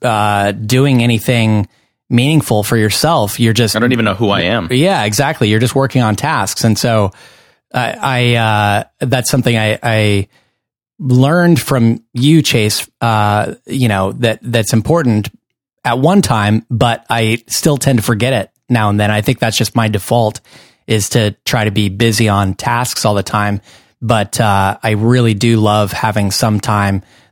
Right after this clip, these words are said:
Speaker 1: that's blocked just for, uh, bigger picture thinking, creative thinking, all that kind of stuff.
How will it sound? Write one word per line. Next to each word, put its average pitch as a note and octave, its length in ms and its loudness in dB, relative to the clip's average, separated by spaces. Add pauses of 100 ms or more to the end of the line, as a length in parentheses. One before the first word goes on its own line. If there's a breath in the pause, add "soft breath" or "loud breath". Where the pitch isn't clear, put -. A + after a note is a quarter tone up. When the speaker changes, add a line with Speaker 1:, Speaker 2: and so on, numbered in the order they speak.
Speaker 1:
that's G#2+ 240 -2
blocked A2+ 640 -2
just A2 260 0
for, G2 600 0
uh, F#2+ 260 0
bigger G#2+ 280 -2
picture G#2 320 -2
thinking, A2 560 0
creative A2 380 0
thinking, G#2 420 -2
all G#2 140 0
that G2 140 -4
kind G#2 120 -8
of G2 80 -8
stuff. - 320 -8